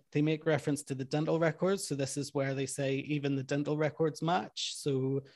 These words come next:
they're obviously talking about, is the corpse L-, Lalo? Like, Gus is still does not believe that Lalo's dead. He's very skeptical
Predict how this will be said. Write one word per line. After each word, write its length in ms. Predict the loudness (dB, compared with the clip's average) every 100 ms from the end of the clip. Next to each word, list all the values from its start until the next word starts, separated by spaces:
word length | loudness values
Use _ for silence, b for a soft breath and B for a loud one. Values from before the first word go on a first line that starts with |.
| B B -2
they're 140 | 2
obviously 360 | 4 2 0 0
talking 400 | 2 4 4 2
about, 300 | 2 2 0 -4 _
is 160 | 0 2
the 80 | 0
corpse 360 | 2 2 2
L-, 160 | -2 -4 _ _ _ -4
Lalo? 380 | 2 6 8 8 8
Like, 320 | 6 6 4 2
Gus 240 | 2 2
is 180 | -2 -4
still 600 | -12 -16 0 4 6 4
does 220 | 2 -2
not 180 | 0 0
believe 360 | 0 0 0 -2
that 80 | -2
Lalo's 400 | 0 0 0 0
dead. 340 | 2 4 4
He's 140 | 4 0
very 180 | -2 -2
skeptical 720 | 2 2 2 -2 0 0